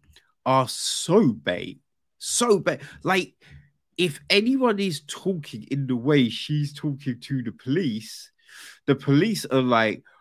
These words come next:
"Oh, fuck, send the motherfucking cavalry," right? That's what you would be thinking because there is nothing legit, nothing legit about it. It's insane,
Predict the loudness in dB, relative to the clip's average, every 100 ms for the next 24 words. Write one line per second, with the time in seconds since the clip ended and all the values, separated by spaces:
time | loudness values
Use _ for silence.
0 | _ _ 2 8 10 10 4 -8 4 4
1 | 4 0 -10 _ -16 -16 -16 _ _ _
2 | -16 -10 -6 -4 2 4 4 -2 -4 -4
3 | -2 -2 -2 -2 -8 -10 -10 -12 -10 -10
4 | -14 -14 -16 -18 -20 _ _ _ _ _
5 | _ _ -6 2 2 0 -2 2 2 0
6 | -6 -2 0 0 -4 -6 -4 -4 -8 -16
7 | -14 -14 -4 -2 -2 -4 _ _ _ _
8 | 0 2 0 -4 -14 -12 0 0 0 -6
9 | -12 -10 -12 -8 -6 -6 -10 _ _ _
10 | -8 -2 0 -2 -6 -6 -6 -6 -6 -6
11 | -8 -8 -14 -18 -10 -10 -8 -12 -12 -10
12 | -10 -10